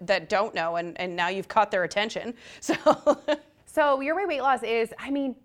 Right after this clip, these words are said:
Speaker 2: I wanna say it's a weight loss program, but it's so much more than that. It's, like, more a self-awareness program, and it's where women come when they're tired of dieting. They're tired of that yo-yo cycle, and they're willing and ready to put in the time, effort, and energy to do this for real.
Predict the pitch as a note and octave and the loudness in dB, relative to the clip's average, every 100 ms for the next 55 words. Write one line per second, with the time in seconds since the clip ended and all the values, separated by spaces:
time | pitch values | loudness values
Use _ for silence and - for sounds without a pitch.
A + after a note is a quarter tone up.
0 | _ - B3+ C4+ C#4+ D4 C4 A3+ A#3 F#3+ | _ -4 0 0 -2 -4 -4 -4 -4 -4
1 | G3 G3+ G#3 G#3+ G#3+ A3+ G#3 A3 A3 A3 | -2 0 2 0 0 -2 -2 -4 -4 -2
2 | B3 A#3+ - G#3 G3 E3 E3 E3 D#3+ D#3+ | -4 -4 -8 -10 -10 -12 -10 -10 -10 -10
3 | D#3+ - - - B3+ C#4+ C#4+ C4+ D4 C#4+ | -12 -16 -8 -6 -4 -4 -4 -2 -2 -2
4 | D4+ G#3+ G#3+ F#3+ F3+ G3 - A3+ G#3 A3 | 0 0 0 -4 -4 -6 -6 -4 -4 -4
5 | A3 A3 - G3+ G3 G#3+ A3+ B3 C#4 A3 | -6 -6 -6 -6 -6 -10 -4 -2 0 -2
6 | G#3+ G#3+ G#3+ F#3 G3 F#3 F#3 F#3 G3 E3 | -4 -6 -6 -6 -6 -6 -6 -6 -6 -6
7 | E3 D3 C#3 C#3+ C#3 _ _ _ - G#3+ | -6 -8 -10 -12 -16 _ _ _ -6 -4
8 | G#3+ A3 A3 A3 G#3 G3+ F#3+ G3 F#3+ F#3+ | 0 0 2 -2 0 -2 -2 -6 -6 -6
9 | F3 F3+ B3 C#4+ D4 - - G#3 G#3+ G#3+ | -8 -6 -4 -4 -6 -20 -8 -6 -2 -2
10 | F#3+ G3+ G#3+ A3 - G3 F3+ F3+ G#3 G3+ | -2 -2 -4 -6 -8 -8 -4 -4 -4 -8
11 | G#3 - G#3 G3+ G3 G3 F#3 F#3 G3+ G3 | -10 -8 -8 -8 -8 -8 -12 -8 -6 -4
12 | G3 F#3+ F#3+ G3+ F#3+ F#3 F3 F#3 A#3 B3 | -4 -6 -8 -8 -8 -8 -8 -8 -8 -8
13 | B3 - _ A3 G3+ G3+ G3 - G3 E3+ | -10 -16 _ -10 -8 -8 -8 -8 -8 -6
14 | E3+ F#3 B3+ | -6 -4 -4